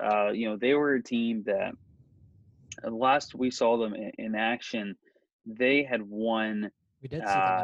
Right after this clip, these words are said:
Speaker 2: action.
Speaker 1: nine out of ten in a row. Well, you know, n-, or sorry, nine out of their last ten, and it was pretty remarkable the fact in the kind of hockey they had been playing.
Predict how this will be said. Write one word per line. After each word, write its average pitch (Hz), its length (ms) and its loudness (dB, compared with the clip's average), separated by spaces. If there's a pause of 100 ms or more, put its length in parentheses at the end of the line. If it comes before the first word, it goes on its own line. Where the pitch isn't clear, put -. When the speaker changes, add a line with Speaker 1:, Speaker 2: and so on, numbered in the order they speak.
Speaker 2:
action. 202 200 -2
Speaker 1:
nine 143 460 4
out 113 220 -2
of - 120 -12
ten 120 580 -2 (360)
in 120 100 -4
a 110 80 0
row. 98 600 0 (240)
Well, 120 300 4
you 127 100 2 (100)
know, 127 80 2
n-, 127 220 -2 (240)
or 127 180 0
sorry, 107 220 0
nine 117 260 2
out 139 140 4
of 120 60 -2
their 117 140 -2
last 107 280 -4
ten, 101 320 -10 (580)
and 101 640 -6 (580)
it 107 120 2
was 110 260 -2 (160)
pretty 151 560 -2
remarkable 113 960 0
the 90 80 -10 (140)
fact 104 340 -2 (160)
in 107 240 -8
the - 100 -12
kind 107 220 -6
of 98 80 -8
hockey 110 460 0
they 101 240 -2
had 95 200 -2
been 98 180 -14 (160)
playing. 117 580 0